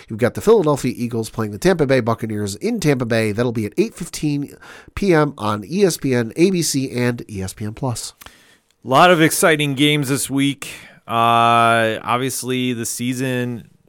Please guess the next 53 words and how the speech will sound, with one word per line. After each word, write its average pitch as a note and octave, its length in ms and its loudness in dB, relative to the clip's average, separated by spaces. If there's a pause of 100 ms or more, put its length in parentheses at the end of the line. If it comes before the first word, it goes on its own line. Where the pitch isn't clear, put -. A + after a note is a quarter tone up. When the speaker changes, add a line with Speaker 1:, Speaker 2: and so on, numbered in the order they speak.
(180)
Speaker 2:
surprising C#3+ 560 0
in C#3 140 -2
certain C#3 240 -4
degrees. C#3 500 -4
Speaker 1:
Yeah. F3 200 6 (240)
Speaker 2:
I - 80 -6
mean, A2 240 0
I G#2+ 80 0
know A2+ 140 0
we A2+ 140 0
have A2 180 -2
our G#2+ 120 2
picks - 320 -4
that A2 160 -2
we A2 220 -2
had A2+ 220 0
from G#2+ 180 -8
the G2 360 0
Speaker 1:
I A#2 140 -2
do. G2+ 800 -2
Speaker 2:
preseason C3 440 2
Speaker 1:
Uh, G2 40 -4
Speaker 2:
games. B2 260 -4
Speaker 1:
yeah, G#3 140 6
so C3+ 260 4
from, C#3 340 0
from C#3 240 -2
the C3+ 100 0
preseason, C#3+ 640 0
uh, A#2+ 440 2
I A#2 40 0
pulled D#3 200 2
up C#3+ 140 2
the, A2 520 0
uh, G2+ 60 -8
spreadsheet B2+ 560 0
that A#2+ 80 0
we, A2+ 300 -2
uh, G#2+ 140 -6
that G#2+ 140 -2
I G#2+ 100 0
made G#2+ 320 -4
when G#2 240 -6
we G#2 100 -6
were G2+ 60 -4
doing G#2 200 -4
the, G#2 200 -6
uh, G2+ 160 -10
N G#2 60 -8
F G#2 100 -6
L - 80 -6
preview D#3 380 2
shows. C3+ 400 2